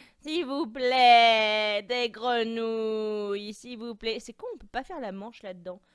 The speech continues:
Bon, euh, je dis ça, c'est pas drôle en vrai, hein. En vrai, c'est pas du tout drôle. Mais là, on s'en fout.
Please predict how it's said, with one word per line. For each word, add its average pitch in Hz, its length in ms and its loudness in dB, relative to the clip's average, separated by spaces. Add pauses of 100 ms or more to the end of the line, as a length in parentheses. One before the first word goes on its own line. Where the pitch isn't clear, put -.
(200)
Bon, 208 180 -12
euh, 196 260 -12
je 190 100 -16
dis 190 140 -20
ça, 226 300 -12
c'est 196 140 -20
pas 208 120 -12
drôle 202 240 -12
en 185 100 -16
vrai, 180 280 -18
hein. 170 160 -20 (220)
En 175 120 -20
vrai, 202 160 -16
c'est - 120 -20
pas 196 120 -12
du 185 100 -20
tout 185 140 -20
drôle. 226 340 -4 (340)
Mais 247 160 -8
là, 359 200 4
on 403 80 0
s'en 440 180 4
fout. 453 360 2